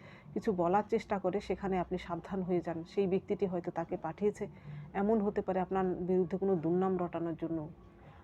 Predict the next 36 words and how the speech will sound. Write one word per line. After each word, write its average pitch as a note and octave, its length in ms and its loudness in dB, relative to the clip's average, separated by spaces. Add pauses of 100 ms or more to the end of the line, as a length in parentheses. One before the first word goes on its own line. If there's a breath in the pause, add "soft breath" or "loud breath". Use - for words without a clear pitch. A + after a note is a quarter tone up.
(260 loud breath)
এমন G#3+ 260 2
হতে G#3+ 220 2
পারে G#3+ 180 2
যে A3 100 4
সেই G#3 200 2
ব্যক্তিটি G3 340 0
অন্য G3 240 4
কোনো G3+ 340 0
কারো, E3+ 260 0 (840 loud breath)
কারোর G#3 340 2
মাধ্যমে F#3+ 480 2
কিন্তু F#3+ 280 0
সে F#3 280 -2
আপনার F3 300 -2
নামে E3+ 340 -2 (120)
নিন্দেবন্ধ F3 500 2
ছড়াতে D#3+ 380 -4
পারে, F3 220 0
সেখান F3 320 -2
থেকে E3+ 200 -2
আপনি G3+ 200 -2
সাবধান F3+ 400 -2
থাকুন। D#3+ 300 -6 (480 loud breath)
এখানে A3 300 2
আর্থিক F#3 460 0 (120)
প্রতারণার G3 500 2
একটা F#3+ 220 0
ব্যাপার F3 320 0
জড়িত E3+ 300 0
রয়েছে। E3 360 -2
সেই F3+ 200 0
ব্যক্তিটি F3+ 400 0
আপনার E3+ 280 -4 (240)
থেকে E3+ 180 0
কিন্তু F3 280 0 (1080 loud breath)
আর্থিক - 340 0